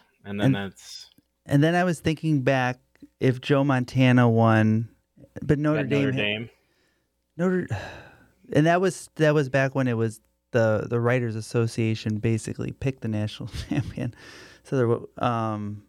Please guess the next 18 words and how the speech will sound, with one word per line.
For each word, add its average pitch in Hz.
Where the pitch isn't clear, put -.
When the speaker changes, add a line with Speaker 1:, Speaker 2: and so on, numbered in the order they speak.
Speaker 2:
or 120
there 127
was 117
two 131
national 117
cha-, 104
I 120
forget 113
how 104
that -
worked. -
But 160
then 185
I 160
thought, 156
did 151
Trent 214
Dilfer 170